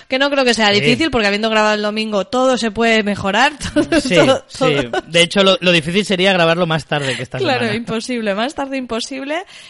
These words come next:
Speaker 1: Eh, nada, disculparnos por ese retraso, pero la verdad que ha sido muy complicado esta semana grabar. Esperemos que igualmente hayáis disfrutado del podcast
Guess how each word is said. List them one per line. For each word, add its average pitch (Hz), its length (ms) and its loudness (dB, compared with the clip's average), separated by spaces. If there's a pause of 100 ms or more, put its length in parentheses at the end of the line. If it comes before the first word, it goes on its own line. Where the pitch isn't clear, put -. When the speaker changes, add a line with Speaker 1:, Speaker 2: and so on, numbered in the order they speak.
(140)
Speaker 1:
Eh, 220 320 -2
nada, 214 240 -4
disculparnos 208 680 -2
por 208 180 -4
ese 208 220 -4
retraso, 202 520 -6
pero 196 220 -6
la 185 120 -4
verdad 185 260 -6
que 202 100 -8
ha 202 60 -8
sido 202 420 -10
muy 214 260 -8
complicado 214 640 -6
esta 277 220 -8
semana 202 340 -10
grabar. 202 420 -6 (260)
Esperemos 208 420 -6
que 240 80 -4
igualmente 202 400 -4
hayáis 196 280 -4
disfrutado 196 600 -6
del 190 240 -4
podcast 277 600 -4